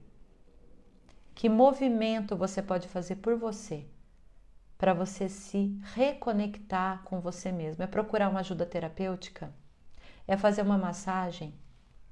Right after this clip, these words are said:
É ir dar uma caminhada? É voltar a praticar uma atividade física prazerosa pra você?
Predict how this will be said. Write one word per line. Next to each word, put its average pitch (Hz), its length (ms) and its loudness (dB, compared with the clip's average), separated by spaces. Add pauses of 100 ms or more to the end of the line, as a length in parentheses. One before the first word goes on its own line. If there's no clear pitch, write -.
(1040)
É 185 140 4
ir 202 60 6
dar 202 120 6
uma 202 140 8
caminhada? 175 880 -2
É 185 120 4
voltar 233 480 6
a 247 40 -2
praticar 214 500 2
uma 196 100 6
atividade 175 520 -2
física 190 600 -4
prazerosa 196 720 0
pra 165 160 -6
você? 170 480 -6